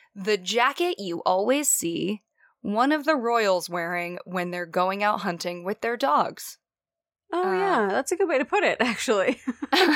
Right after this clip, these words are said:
Speaker 2: So why don't you describe this of the same couple, but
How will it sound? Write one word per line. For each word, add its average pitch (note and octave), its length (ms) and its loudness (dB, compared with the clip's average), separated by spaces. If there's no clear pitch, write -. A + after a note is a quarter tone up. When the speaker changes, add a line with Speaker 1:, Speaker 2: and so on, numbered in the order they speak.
Speaker 2:
So - 160 -4
why C4 100 4
don't C#4 80 2
you C4 60 -2
describe A#3+ 380 2
this G3+ 320 2
of F3+ 120 2
the F#3 80 -2
same F3+ 340 2
couple, D#3+ 560 0
but D3 320 2